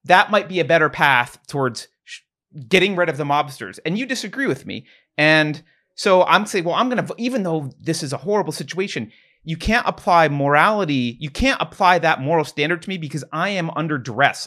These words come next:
I am responding to the initiation of the unifor-, use of force against me." So I'm very, I personally, I'm very lenient about,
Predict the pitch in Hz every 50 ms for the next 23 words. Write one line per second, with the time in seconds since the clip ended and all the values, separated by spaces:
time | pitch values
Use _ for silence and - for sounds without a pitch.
0 | - - 131 151 156 147 139 120 120 - - - - _ - 151 156 185 214 220
1 | 208 220 214 202 - - - 175 160 156 151 147 143 139 - _ _ - 131 127
2 | 120 123 135 175 - - 190 180 170 170 165 170 156 135 120 123 131 139 135 131
3 | 131 - 127 - - 127 131 - - - - - 156 135 127 - - 113 131 113
4 | - 139 156 208 208 - - 165 170 185 147 101 80 - _ _ _ _ _ _
5 | - - 175 156 147 - 156 190 226 214 170 147 135 131 170 190 208 214 - -
6 | - 160 - - - 302 - - 220 180 - 143 151 131 160 202 220 214 156 135
7 | 139 156 202 240 240 196 135 113 92 - - - 127 120 143 135 127 135 -